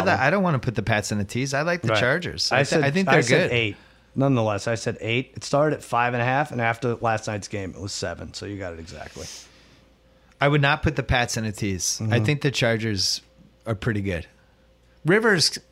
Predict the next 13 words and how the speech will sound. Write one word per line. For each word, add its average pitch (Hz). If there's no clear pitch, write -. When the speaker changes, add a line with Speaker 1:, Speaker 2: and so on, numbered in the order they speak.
Speaker 2:
you 139
know, 117
Rivers 135
can 95
fall 123
apart. 110
Also, 170
they 156
have 196
some 110
coaching 104
issues. 87
They, 131